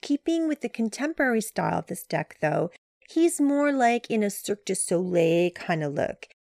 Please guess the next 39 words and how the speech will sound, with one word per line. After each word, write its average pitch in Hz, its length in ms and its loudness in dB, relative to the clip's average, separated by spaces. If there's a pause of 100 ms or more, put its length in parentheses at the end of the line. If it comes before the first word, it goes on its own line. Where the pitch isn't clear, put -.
He's 220 180 -4
got 226 200 2
this 196 200 -2
really 220 240 -2
cool 202 240 4
red 170 400 4
and 175 120 0
purple 170 300 -2
bodysuit 196 760 2
with, 190 160 -2
like, 156 180 0
a 160 60 0
fun 175 500 2
hood 165 280 0
and 131 180 0
mask. - 520 -8 (920)
He's 277 240 0
depicted - 640 -2
above 214 280 2
the 285 180 -2
earth 170 240 2
in 190 160 0
space, - 580 -4 (560)
balancing 262 560 2
on 240 100 0
an 214 180 0
hourglass, 165 720 -2 (340)
and 208 140 4
there's, 208 160 6
like, 202 140 2
this 180 200 0 (180)
rainbow 190 480 4
arc 151 280 0
around 160 400 0
him 156 280 -4
displaying 165 560 0
the 156 80 -4
first - 460 -2
set - 440 -4